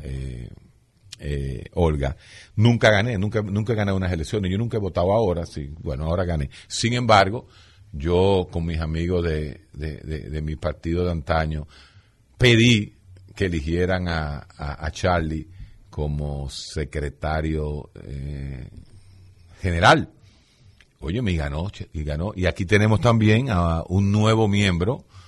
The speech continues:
del comité político. ¿Sabes lo que llega al comité político? Eso hay que tener.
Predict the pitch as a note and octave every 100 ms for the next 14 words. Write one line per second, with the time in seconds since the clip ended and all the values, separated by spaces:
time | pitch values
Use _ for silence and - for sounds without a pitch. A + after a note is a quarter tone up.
0 | _ - D2 E2+ G2 G#2+ - G#2 F#2+ F#2
1 | D2 G#2 C3 - - _ _ G#2 G2 G2
2 | A2 A2+ - D#2+ - C#2+ - _ - -
3 | _ _ - - - D#3+ A3 F3 D3+ D3
4 | D3 B2+ A#2+ B2 C3 A2 D#2+ C#2 - D2+
5 | F2 B2+ C3+ C#3+ C#3+ C#3+ D3